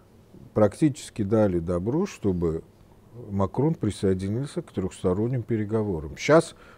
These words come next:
э, он как бы там официально Франция дает понять, что это как бы пражские были, э, беседы. На самом деле это фактически работал брюссельский формат.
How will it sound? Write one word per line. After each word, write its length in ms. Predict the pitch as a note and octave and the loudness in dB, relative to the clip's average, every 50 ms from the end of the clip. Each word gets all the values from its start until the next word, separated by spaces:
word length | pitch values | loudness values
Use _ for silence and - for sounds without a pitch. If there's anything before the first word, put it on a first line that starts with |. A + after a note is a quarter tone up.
| - - | -20 -12
э, 380 | - - A2+ A2 G#2+ G#2 G2+ G#2 G#2+ | -4 0 0 2 2 2 0 0 0
он 160 | A#2+ A#2 A2+ | 0 0 2
как 180 | - B2 A#2 A2 A2 | 2 2 2 2 0
бы 260 | A2 A#2+ A#2 A2+ A2 | 0 0 0 0 0
там 360 | - - A2 G2+ G#2 G#2 - | 0 0 0 0 0 0 -4
официально 520 | G#2+ - - - - B2 A2+ A2 G#2 G2 | -4 -6 -6 -4 2 2 4 4 4 2
Франция 460 | F#2 - B2+ D3 E3+ F3 D#3+ - A2 F#2+ | 0 0 0 0 0 0 -2 -2 -4 -4
дает 400 | F2 F#2+ F#2+ F#2+ G2+ G#2 F#2 - | 0 0 2 2 2 0 -2 -2
понять, 420 | - G2 F#2+ G2+ C3 D#3+ D#3 - | -4 -2 -2 0 0 -2 -2 -4
что 180 | - - A#2 A2 | -4 -4 -4 -2
это 180 | G#2 - A2 | -2 -2 -4
как 220 | - - A#2 A#2 A2 | -2 -2 -2 -2 -2
бы 160 | A2 G#2+ G#2 | -4 -6 -6
пражские 640 | - - B2+ D3 D3+ D3 C#3+ - - - A2+ F#2+ F2+ | -2 0 2 2 2 0 -4 -8 -10 -6 -6 -4 -4
были, 360 | F2 F#2 F2+ F2+ F2 F2+ - - - - - - - - | -4 -4 -4 -6 -6 -8 -10 -12 -16 -20 -20 -20 -18 -10
э, 220 | - G2 F#2+ F#2 F2+ | -6 -4 -2 -2 -2
беседы. 540 | F2+ F#2+ G#2 G2 - B2 A#2 G2 E2 F2 E2 | -2 -2 -4 -2 0 0 0 0 0 -2 -4
На 140 | F2+ F2+ | -4 -6
самом 280 | F2 - C3+ D3+ F#3+ G#3+ | -4 -2 -2 -2 0 2
деле 180 | G3+ F#3+ E3+ D3+ | 2 2 2 2
это 140 | B2 - B2 | 0 -2 0
фактически 600 | - B2 A2 - - F3 F3 - - - - B2 | 0 0 -2 -2 -4 -8 -8 -8 -10 -6 -2 0
работал 460 | A2 G#2+ G#2 G2+ G#2+ A#2 G2+ - G2+ | 0 2 0 0 -2 -4 -4 -4 -4
брюссельский 680 | F#2+ F#2 G#2 A2 G#2+ - - C#3+ C#3 C3 - - - F#2 | -4 -2 0 0 0 0 0 0 0 0 -2 -4 -8 -6
формат. 600 | - - G2 F#2 F2+ E2+ F2+ F2 F2+ G#2+ D3+ | -4 -2 -2 0 0 -2 -2 -4 -4 -4 -6